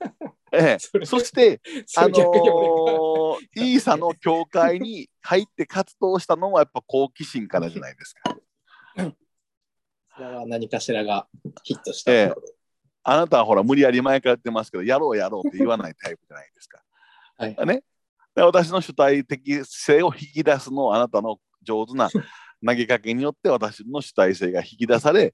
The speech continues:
Speaker 2: 今今日に至ってるということですから。
Speaker 1: はい。
Speaker 2: だからね、そういった意味ではもうあなたの好奇心を私何か引き出せることはしてやれたのかと。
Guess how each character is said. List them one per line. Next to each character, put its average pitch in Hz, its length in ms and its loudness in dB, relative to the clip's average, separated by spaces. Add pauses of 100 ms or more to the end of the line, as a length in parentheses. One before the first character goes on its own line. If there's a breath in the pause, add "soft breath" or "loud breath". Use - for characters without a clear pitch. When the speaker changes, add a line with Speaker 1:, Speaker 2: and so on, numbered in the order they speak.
(380 loud breath)
Speaker 2:
今 104 220 -2
今 107 240 -2
日 - 200 -12
に 82 120 -8
至 - 160 -2
っ 101 180 -4
て 95 100 4
る 110 80 -2
と 95 100 -2
い - 20 -2
う - 20 -12
こ 73 120 -14
と - 140 -20
で - 40 -20
す - 80 -18
か - 100 -16
ら。 - 60 -8
Speaker 1:
は - 60 -10 (580 loud breath)
い。 104 40 0
Speaker 2:
だ 107 120 2
か 98 80 8
ら 90 140 6
ね、 120 180 6
そ 156 160 2
う - 20 6
い 156 40 4
っ - 20 0
た 117 160 2
意 123 60 4
味 131 120 4
で 107 100 4
は 92 140 4
も 98 120 2
う - 20 6
あ - 20 6
な 156 120 4
た 190 100 -6
の 120 100 -2
好 107 220 -2
奇 127 160 -16
心 113 280 -8
を 87 60 -2
私 104 240 -8
何 110 160 -2
か - 80 -4
引 127 120 -4
き 180 100 -6
出 185 100 2
せ 190 140 -4
る 196 100 -8
こ 190 120 -6
と - 100 -8
は 107 80 -2
し - 80 -18
て - 80 -6
や 254 100 0
れ 294 100 -4
た 226 120 -2
の 147 160 -8
か - 120 -10
と。 - 80 -20